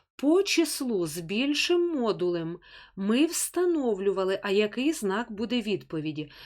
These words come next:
Тут більший модуль у числа плюс дев'яносто вісім, значить, відповідь додатня. Тут спершу ми звели до спільного знаменничка і побачили, що більший модуль в даного числа у від'ємного числа,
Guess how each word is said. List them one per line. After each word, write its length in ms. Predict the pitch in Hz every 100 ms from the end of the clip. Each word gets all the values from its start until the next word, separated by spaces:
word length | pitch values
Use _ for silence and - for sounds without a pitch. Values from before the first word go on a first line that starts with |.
| - _
Тут 280 | 226 302 285
більший 420 | 330 320 - 349
модуль 380 | 320 330 302 311 -
у 80 |
числа 440 | 226 240 - 247 294
плюс 360 | 277 226 233
дев'яносто 580 | 196 233 226 233 - 214
вісім, 420 | 180 208 208 285
значить, 540 | 277 214 202 202 208 180
відповідь 760 | 165 220 - 285 262 277 214
додатня. 720 | 254 294 359 160 143 156 - - _ _ -
Тут 400 | 269 202 220 -
спершу 720 | - - - 262 226 190 - 226
ми 160 | 214
звели 420 | 185 202 214 208
до 120 | 185 185
спільного 560 | - 233 202 180 175
знаменничка 840 | 160 180 165 165 156 170 202 - 269
і 120 | 254
побачили, 600 | 269 240 214 175 208 196
що 160 | - 208
більший 500 | 226 240 - 208 196
модуль 420 | 202 196 170 170
в 160 | 160
даного 560 | 165 185 175 165 165 208
числа 420 | 202 226 226 233 -
у 100 | 240
від'ємного 640 | 220 175 165 165 175 196
числа, 360 | 208 247 262